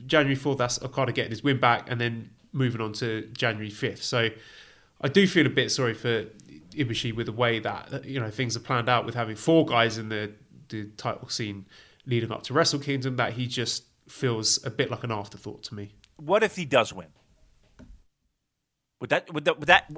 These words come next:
Speaker 2: would you go into January fifth with renewed vigor, excitement, pants down, a little hungover? Would you go into that dome more, would you go into that dome more excited if Ibushi wins?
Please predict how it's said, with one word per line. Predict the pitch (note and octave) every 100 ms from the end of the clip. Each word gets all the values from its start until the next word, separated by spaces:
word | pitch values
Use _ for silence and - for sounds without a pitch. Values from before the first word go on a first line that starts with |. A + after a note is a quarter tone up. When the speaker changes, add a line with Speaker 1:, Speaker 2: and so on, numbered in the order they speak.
| -
Speaker 2:
would | D3+ C#3+
you | D#3+ G#3
go | G3+ G3
into | F3+ F3 - E3 D3 B2+ _ _ _ _ _ _ C3
January | D#3 D3 D#3 D3+ C#3 B2+
fifth | - - A#2+ - - _ _
with | A#2+ B2 -
renewed | B2 C#3+ D#3 D3 C#3+ C#3+ C#3+ - _ -
vigor, | G2 C3+ C3+ C3+ C3+ C3 _
excitement, | - - D3 C#3+ C#3 C3 _ _ _ _ _ _ _
pants | - D#3 C#3+ -
down, | C#3+ C3+ C3 C3 B2+ _ _ _ _ _
a | C3
little | D3 B2+
hungover? | C#3 B2+ B2+ A#2+ B2 B2+ _ _ _ _ _ _ _ _ -
Would | C3 C#3
you |
go | F#3+ F#3+ F#3+
into | F#3+
that | F3 D3
dome | C3 C#3+ D3+ D3+ D3+ _ _ -
more, | A#2+ C3+ - - - _ _ _
would | F3+ E3+
you | A3
go | D4+ C4
into | A3
that | G3+ D3+
dome | F3 E3+ D3+
more | D#3 D3+
excited | - D3 C3+ C3+
if | A#2
Ibushi | G#2+ A#2 A2+ -
wins? | A2+ A#2 A2+